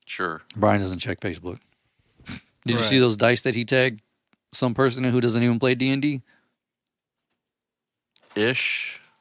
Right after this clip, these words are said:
Speaker 1: I think so.
Speaker 3: Speak of the devil.
Speaker 2: Yeah. My, my take on G on Facebook is how he'll just tag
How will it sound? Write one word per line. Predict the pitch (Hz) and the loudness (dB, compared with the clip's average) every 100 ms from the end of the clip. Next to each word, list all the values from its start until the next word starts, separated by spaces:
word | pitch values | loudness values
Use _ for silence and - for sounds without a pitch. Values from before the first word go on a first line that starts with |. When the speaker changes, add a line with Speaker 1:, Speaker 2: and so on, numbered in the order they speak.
| - _ _ - | -20 _ _ -10
Speaker 1:
I | 95 | -6
think | 107 107 | -4 -2
so. | 120 113 _ _ _ _ - - _ - - - | -2 -2 _ _ _ _ -20 -20 _ -10 -10 -16
Speaker 3:
Speak | - 127 123 | -8 -4 0
of | 156 | 4
the | 170 | 6
devil. | 156 107 98 - _ _ _ - | 4 4 -6 -18 _ _ _ -4
Speaker 2:
Yeah. | 107 92 90 - - _ - - _ - 156 - - - - | 0 0 -2 -14 -20 _ -20 -20 _ 4 4 2 -12 -20 -6
My, | 127 135 - | 2 2 2
my | - 131 139 | 0 4 4
take | - 131 120 | 4 2 4
on | 113 | 2
G | 107 110 | 2 2
on | 104 | 0
Facebook | - 113 92 104 | 0 0 0 -2
is | 104 101 | 0 2
how | 110 104 | 2 2
he'll | 107 107 | 2 0
just | 104 - | 0 -4
tag | 143 110 104 98 | -2 0 0 -2